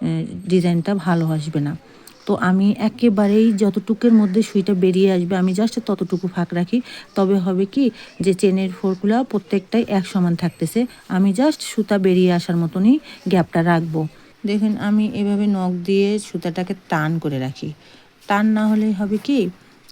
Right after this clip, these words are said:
এ, সুতাটা আসবে না, কারণ টান না হলে তো আমার এই প্যাঁচটা হবে না। প্যাঁচ না হলে তো সুতাটা আসবে না। সেজন্য সব দিকে লক্ষ্য রাখবেন ভিউয়ার্স,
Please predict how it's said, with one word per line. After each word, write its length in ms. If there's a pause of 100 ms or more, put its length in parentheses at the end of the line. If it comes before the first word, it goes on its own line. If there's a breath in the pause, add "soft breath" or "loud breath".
(160)
এ, 200
সুতাটা 580
আসবে 380
না, 340
কারণ 240
টান 240
না 140
হলে 200
তো 100
আমার 180
এই 60
প্যাঁচটা 400
হবে 320
না। 160 (400 loud breath)
প্যাঁচ 260
না 100
হলে 240
তো 240 (160)
সুতাটা 420
আসবে 380
না। 100
সেজন্য 400
সব 220
দিকে 180
লক্ষ্য 260
রাখবেন 340
ভিউয়ার্স, 320